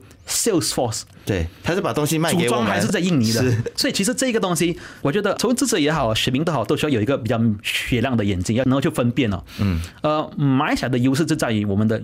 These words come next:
Speaker 1: 语言。
Speaker 2: 嗯哼。
Speaker 1: 三语其实还是我们的优势，语言还是我们的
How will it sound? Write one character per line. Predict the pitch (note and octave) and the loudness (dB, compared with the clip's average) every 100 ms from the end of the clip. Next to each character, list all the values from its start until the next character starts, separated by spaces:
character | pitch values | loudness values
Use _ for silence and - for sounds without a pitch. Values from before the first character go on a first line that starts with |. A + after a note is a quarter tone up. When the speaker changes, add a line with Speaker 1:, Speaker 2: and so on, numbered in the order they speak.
| A#2 | -6
Speaker 1:
语 | G#2+ F#2+ F2+ | -4 -2 0
言。 | F2+ G#2 - - - | -2 -4 -10 -14 -4
Speaker 2:
嗯 | F2 | -2
哼。 | F2 E2 - | 0 -2 -6
Speaker 1:
三 | - F#3+ F3 | -4 -2 0
语 | G2+ | 0
其 | G#2+ | 0
实 | A#2 | -2
还 | A#2+ A2 | 0 -2
是 | A2 | 0
我 | G2 | 0
们 | F2+ | 0
的 | F#2+ | 0
优 | F#2+ F#2 | 0 0
势， | - F#2 | -2 -2
语 | F#2 | 0
言 | A2 | 0
还 | G2+ | 0
是 | G#2 | 0
我 | F#2 | 0
们 | F#2 | 0
的 | F#2 | -2